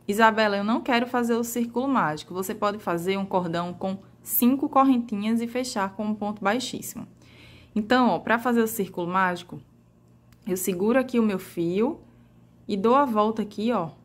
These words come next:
formando esse E. Seguro. Agora, eu venho com a minha agulha, passando aqui por dentro, ó,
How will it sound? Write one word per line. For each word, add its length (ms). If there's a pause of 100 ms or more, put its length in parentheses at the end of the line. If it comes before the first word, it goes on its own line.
(240)
formando 680
esse 260
E. 300 (160)
Seguro. 920 (680)
Agora, 320
eu 60
venho 340
com 100
a 60
minha 280
agulha, 680 (160)
passando 360
aqui 140
por 280
dentro, 400
ó, 140